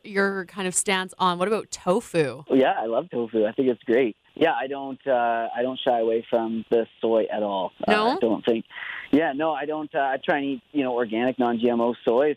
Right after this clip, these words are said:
Speaker 2: for, you know, for a number of reasons, you know, environmental and just lack of research on G M Os and that sort of thing. But, uh, yeah, I, I don't avoid it at all. I don't think that it's the feminizing issues that people worry about. It has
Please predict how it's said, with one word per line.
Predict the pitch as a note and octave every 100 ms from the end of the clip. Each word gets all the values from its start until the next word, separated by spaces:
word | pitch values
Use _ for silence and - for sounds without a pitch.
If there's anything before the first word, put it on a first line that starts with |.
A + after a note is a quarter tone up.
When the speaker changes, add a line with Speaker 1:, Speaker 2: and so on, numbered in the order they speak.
| -
Speaker 2:
for, | A#2+ A2+ A2+ G#2+ _
you | B2
know, | A#2+ G#2+
for | A2+
a |
number | G#2 A2+ A2+ G#2+
of | G#2
reasons, | G#2 A2+ E3+ G3 _ -
you | A#2+
know, | A2
environmental | G#2+ G2 G2 G2+ G#2 B2+ B2+ A#2
and | G#2
just | G#2+ G#2 -
lack | A2+ G2+
of | G2+
research | A#2 A#2 B2 A#2+
on | A#2+ A2+
G | A#2+
M | A2+
Os | A#2 F3+
and | D#3+
that | B2+ -
sort | C#3+
of | C#3
thing. | D3 E3 C3+
But, | B2+ A2+ -
uh, | A2+ G#2+ G#2+ G#2+
yeah, | C3 F3
I, | A#2+ C3+ C3+
I |
don't | D3 E3
avoid | D#3 D#3 D#3
it | D#3
at | D3
all. | D3+ D3
I | C#3
don't | D3+ D3
think | D3+ C#3+
that | D3+ C#3
it's | C3+ -
the | C3 A#2+ D3
feminizing | C3 C3+ B2+ A#2+ A2 B2
issues | - B2+
that | A#2+ -
people | A#2+ A#2
worry | A#2+ B2
about. | A#2+ B2 B2
It |
has | A#2+ C3